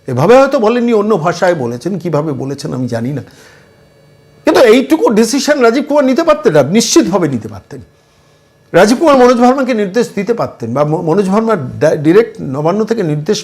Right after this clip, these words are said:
পেতে পারতেন, স্বরাষ্ট্র সচিবের মাধ্যমে নির্দেশটা পেতে পারতেন। বারণ করে দেওয়া হয়েছিল, তা না হলে যদি বারণ না করতেন তাহলে এত মানুষ যন্ত্রণাবিদ্ধ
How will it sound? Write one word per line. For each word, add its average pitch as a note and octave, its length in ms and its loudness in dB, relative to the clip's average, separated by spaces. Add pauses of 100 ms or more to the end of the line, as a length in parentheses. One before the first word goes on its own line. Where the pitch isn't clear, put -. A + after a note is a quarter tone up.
(100)
পেতে G#3 220 0
পারতেন, - 360 -10 (380)
স্বরাষ্ট্র F#3 440 2
সচিবের G#3 380 -2
মাধ্যমে F3 460 -4
নির্দেশটা E3 480 -4
পেতে F3 300 -6
পারতেন। - 400 -12 (500)
বারণ G3+ 400 4
করে F#3 200 -2
দেওয়া C3+ 180 -2
হয়েছিল, A#2 380 -6
তা E3+ 180 -4
না E3+ 120 -2
হলে C#3+ 280 -2 (600)
যদি D3 140 0
বারণ E3 340 4
না E3+ 200 2
করতেন E3+ 340 -4
তাহলে C#3+ 300 -4 (100)
এত - 220 -10
মানুষ D#3 680 -6 (340)
যন্ত্রণাবিদ্ধ C#3 840 -2